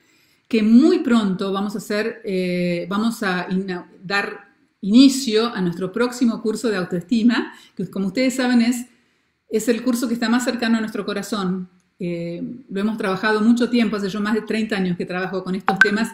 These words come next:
en todas partes del mundo. Y, y creo que si lo sigo haciendo es porque, porque sé las transformaciones que se producen en las personas que se comprometen con su cambio. Compromiso es una de las palabras claves de las que habló Florencia en el último Facebook Live.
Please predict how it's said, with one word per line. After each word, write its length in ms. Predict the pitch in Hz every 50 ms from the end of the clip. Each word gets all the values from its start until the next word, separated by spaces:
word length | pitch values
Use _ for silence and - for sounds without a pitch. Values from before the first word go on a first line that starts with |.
| - -
en 200 | - 202 185 180
todas 380 | - - - 233 247 240 - -
partes 280 | 226 214 214 - 226
del 100 | 202 202
mundo. 420 | 190 185 180 170 170 170 175 175 _ _ _ _ _ _ _ _ _ _ _ _ _ _ _ -
Y, 240 | - 220 208 196 - - -
y 120 | 240 190 -
creo 180 | 240 254 285
que 80 | 302 269
si 140 | - 269 226
lo 100 | 233 -
sigo 240 | - 277 254 254
haciendo 400 | 247 233 - 262 247 247 254 262
es 80 | 254 247
porque, 640 | - 254 226 - - 233 220 202 196 202 196 196 196
porque 220 | 202 190 180 202
sé 140 | - - 240
las 160 | 254 247 247
transformaciones 960 | - 220 208 190 220 196 196 196 190 - 233 214 220 233 240 254 254 247 254 -
que 180 | - 214 190 190
se 160 | 190 - 190
producen 420 | 185 180 190 208 233 233 254 247
en 80 | 226 214
las 100 | 202 185
personas 380 | - 196 175 - 220 233 262 -
que 100 | - 180
se 100 | 202 180
comprometen 1000 | - 240 240 240 240 233 220 240 320 320 320 - 185 180 180 180 - - - _ _ _ _ _ _ _ _
con 200 | - 208 190 185
su 120 | - 226 185
cambio. 440 | - 190 175 175 170 175 170 165
Compromiso 520 | 175 196 190 180 202 196 220 233 233 240 220
es 80 | -
una 140 | - 202 202
de 80 | 202 196
las 140 | 196 180 -
palabras 400 | 214 196 196 208 220 220 214 -
claves 480 | - 196 190 196 202 208 220 214 - _ -
de 140 | 185 180 180
las 160 | 185 175 185
que 100 | - 185
habló 260 | 180 185 196 208 202
Florencia 600 | 202 233 214 208 214 214 208 190 - - 226 220
en 120 | 196 185
el 100 | 185 175
último 320 | 196 196 - 202 196 190 180
Facebook 340 | - 196 185 185 190 180 -
Live. 320 | 226 208 185 175 156 -